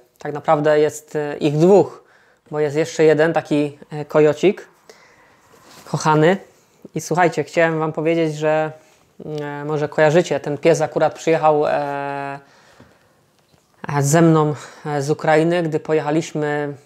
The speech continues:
praktycznie dwa tygodnie od wybuchu wojny na Ukrainę. E, ten piesek jest taki bardzo płochliwy, bardzo bojaźliwy. Ale tak naprawdę, gdybyśmy się nie odważyli, nie pojechali tam,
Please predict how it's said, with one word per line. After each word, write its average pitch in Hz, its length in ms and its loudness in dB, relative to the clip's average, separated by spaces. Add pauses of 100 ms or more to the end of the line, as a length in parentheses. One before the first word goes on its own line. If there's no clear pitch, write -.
(140)
praktycznie 151 420 -4
dwa 147 160 0
tygodnie 151 440 0 (140)
od 143 180 -6
wybuchu 147 420 0
wojny 147 600 0
na 151 140 -4
Ukrainę. 156 640 0 (1120)
E, 135 160 -4
ten 147 140 -2
piesek 147 320 0
jest 135 140 -4
taki 147 200 -6
bardzo 139 380 0
płochliwy, 160 680 0 (500)
bardzo 147 320 0
bojaźliwy. 160 800 2 (1040)
Ale 190 140 2
tak 202 160 2
naprawdę, 208 420 2
gdybyśmy 202 420 -2
się 202 100 -10
nie 202 120 -2
odważyli, 190 420 0
nie 185 100 0
pojechali 196 480 4
tam, 196 360 -2